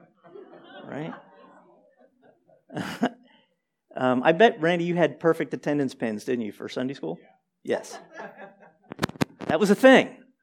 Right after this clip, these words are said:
Um, so, you know, to miss two weeks in a year was kind of a big deal, and, and anything much more than that, and they were worried about you.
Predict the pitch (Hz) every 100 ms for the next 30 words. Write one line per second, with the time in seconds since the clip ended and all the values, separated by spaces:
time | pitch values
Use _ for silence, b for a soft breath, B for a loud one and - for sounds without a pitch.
0 | _ _ _ - 135 131 127 131 - 180
1 | 175 160 165 B B B B - - -
2 | 180 160 143 - 170 156 185 247 170 151
3 | - - - - _ - - 220 160 165
4 | 208 147 139 - 165 143 127 156 240 147
5 | 127 127 131 123 - 160 139 123 135 131
6 | 123 143 117 113 117 113 143 143 170 160
7 | 147 139 - 151 135 127 127 131 120 139
8 | 127 127 117 117 92 123 165 151 110 101
9 | 95 - 101